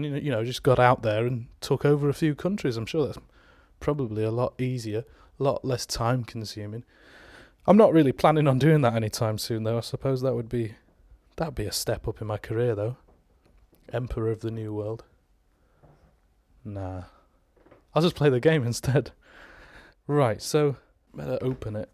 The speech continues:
and, uh, have a look. What? Why is there already? I mean, I've not even put a C D in the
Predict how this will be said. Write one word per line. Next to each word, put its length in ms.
and, 460
uh, 320
have 120
a 40
look. 160
What? 260
Why 200
is 200
there 280
already? 640
I 60
mean, 160
I've 140
not 160
even 260
put 180
a 100
C 340
D 240
in 120
the 120